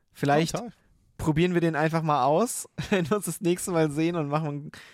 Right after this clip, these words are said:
Speaker 1: ein funny Reel daraus. Ich fand nämlich, der sah ganz schön eklig aus. Der war einfach so blau. Es war so eine Cola mit so blauem Schaum drauf. Sah schon
Speaker 2: Mhm.
Speaker 1: echt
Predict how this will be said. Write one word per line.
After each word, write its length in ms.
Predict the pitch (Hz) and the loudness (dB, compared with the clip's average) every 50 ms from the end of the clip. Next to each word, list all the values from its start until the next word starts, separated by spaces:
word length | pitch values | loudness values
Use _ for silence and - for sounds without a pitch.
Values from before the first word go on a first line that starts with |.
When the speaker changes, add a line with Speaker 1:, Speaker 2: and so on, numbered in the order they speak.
| - _ _ | -20 _ _
Speaker 1:
ein 60 | - 135 | -12 -10
funny 420 | - - - 180 170 165 165 160 | -8 -4 -2 0 0 0 0 0
Reel 300 | 147 147 156 156 160 156 | 0 2 2 2 2 4
daraus. 420 | 143 127 123 110 113 110 117 123 | 4 4 4 4 2 2 2 2
Ich 120 | 135 135 - | 0 -2 -2
fand 160 | - 156 151 | -2 -2 -2
nämlich, 140 | 156 156 151 | -4 -4 -2
der 120 | 151 139 | -2 0
sah 200 | 123 143 135 139 | 2 4 2 2
ganz 240 | 127 147 147 143 - | 2 0 -2 -2 -4
schön 100 | 147 - | -8 -4
eklig 440 | - 147 143 147 - 139 127 127 131 113 | 0 2 2 2 2 0 -2 -2 0 0
aus. 160 | 120 120 - | -2 0 -2
Der 120 | 123 120 | -2 0
war 80 | 123 127 | 0 0
einfach 240 | 131 127 - 131 - | 0 0 -2 -4 -2
so 260 | - 127 120 120 113 - - - _ _ _ _ _ _ - | 0 0 0 0 -2 -4 -10 -20 _ _ _ _ _ _ -20
blau. 720 | 110 104 - 135 127 127 127 131 139 156 180 208 - - - | -6 -2 2 4 4 6 6 4 4 4 2 2 0 -2 -6
Es 120 | 147 - | -2 0
war 80 | 160 147 | 2 2
so 60 | 143 | 2
eine 100 | 147 143 | 2 -2
Cola 480 | - - - - 151 151 170 185 190 180 | -4 -6 -4 0 2 2 4 4 4 2
mit 120 | 156 143 | 0 -2
so 80 | - 147 | -6 -6
blauem 480 | 127 - 131 131 127 131 139 151 156 | -4 0 2 2 4 4 2 0 -2
Schaum 600 | 151 - - - - 139 127 135 151 165 180 190 | -4 -6 -6 -2 0 2 4 4 2 2 -2 -6
drauf. 440 | 185 143 185 190 196 208 240 247 - | -8 -4 -2 0 2 2 2 2 0
Sah 200 | 139 135 127 123 | 0 0 0 0
schon 100 | 117 117 | 0 -2
Speaker 2:
Mhm. 60 | 117 127 | -2 -4
Speaker 1:
echt 240 | 123 120 - - | -4 -4 -6 -12